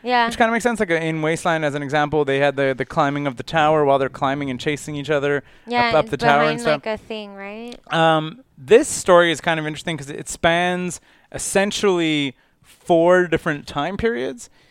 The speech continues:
Speaker 2: It starts off as a, like, film
Speaker 1: How
Speaker 2: noir
Speaker 1: do you even have four different time periods in one hour?
Speaker 2: Right? It starts off as, like, kind of a film noir in the fifties,
Speaker 1: Okay.
Speaker 2: which introduces a character, and then it becomes kind of like a disco heist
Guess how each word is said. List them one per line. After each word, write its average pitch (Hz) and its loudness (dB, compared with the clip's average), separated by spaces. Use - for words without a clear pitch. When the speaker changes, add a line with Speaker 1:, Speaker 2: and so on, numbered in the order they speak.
Speaker 2:
It 139 -6
starts 208 4
off 226 0
as 156 -2
a, 165 2
like, 147 0
film 175 -4
Speaker 1:
How 277 4
Speaker 2:
noir 349 6
Speaker 1:
do 370 2
you 349 2
even 311 -2
have 339 6
four 302 2
different 254 -2
time 233 0
periods 220 -2
in 226 -6
one 214 -4
hour? 196 -4
Speaker 2:
Right? 190 6
It 165 -2
starts 226 8
off 262 6
as, 220 0
like, 190 4
kind 180 2
of 170 -8
a 151 -8
film 175 0
noir 160 2
in 143 -6
the 123 -6
fifties, 220 -4
Speaker 1:
Okay. 214 -4
Speaker 2:
which 220 -2
introduces 156 -4
a 139 -6
character, 160 0
and 151 -4
then 151 -2
it 151 -8
becomes 151 -4
kind 151 -2
of 147 -4
like 139 0
a - -2
disco 170 -2
heist - -6